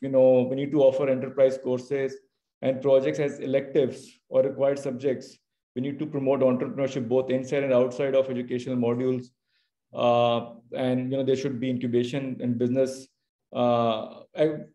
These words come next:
everyone, every student has, should have the, sh-, should have the access to incubation, uh, or, uh, or, you know, similar curriculum within the university as well. Uh, the teaching faculty needs to be trained and certified. So this is something that,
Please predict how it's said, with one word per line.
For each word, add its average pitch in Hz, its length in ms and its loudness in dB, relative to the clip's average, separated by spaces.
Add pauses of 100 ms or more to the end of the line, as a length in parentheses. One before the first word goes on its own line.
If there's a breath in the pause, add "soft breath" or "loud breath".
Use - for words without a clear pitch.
everyone, 156 460 2
every 147 180 0
student 156 280 -4
has, 135 260 -6
should 131 180 -8
have 135 240 0
the, 131 300 0
sh-, 123 340 -8
should 127 120 -8
have 135 160 0
the 131 120 6
access 143 360 -2
to 131 340 -6 (300 loud breath)
incubation, 127 840 0 (540)
uh, 123 300 2
or, 135 180 2 (300)
uh, 123 320 2
or, 135 320 -4
you 135 80 -8
know, 135 100 -6
similar 147 560 -2
curriculum 135 460 -4
within 127 240 -4
the 127 80 -2
university 123 560 -2
as 117 140 -6
well. 127 280 0 (520)
Uh, 120 580 -2 (220)
the 131 300 -2 (440 loud breath)
teaching 151 400 -2
faculty 147 480 -2
needs 139 280 -6
to 143 120 -6
be 135 160 0
trained 135 420 -2
and 131 160 0
certified. 131 720 2
So - 80 -10
this 117 160 -10
is 127 120 -12
something 127 360 -2
that, 120 380 2